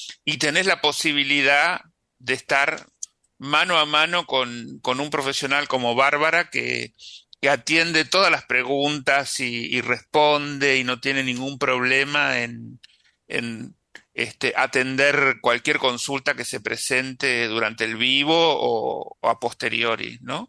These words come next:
Después. Así que bueno, Bárbara, de nuevo, ¿dónde hay que hacer todo esto?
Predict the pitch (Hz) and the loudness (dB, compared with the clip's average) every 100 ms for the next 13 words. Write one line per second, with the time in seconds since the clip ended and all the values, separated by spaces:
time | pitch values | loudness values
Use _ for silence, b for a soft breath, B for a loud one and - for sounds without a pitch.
0 | _ 127 - 104 - - B B B B | _ -20 -8 -8 -8 -14 B B B B
1 | B 135 - - 165 151 139 160 165 151 | B -6 -4 0 2 4 4 4 6 4
2 | 147 160 170 156 131 117 110 107 _ _ | 4 4 4 4 4 0 -6 -10 _ _
3 | 131 127 151 170 170 175 165 160 156 156 | -6 2 4 4 2 4 6 4 2 -2
4 | - 160 156 170 170 170 - 180 | 0 -2 0 0 0 -2 -8 -14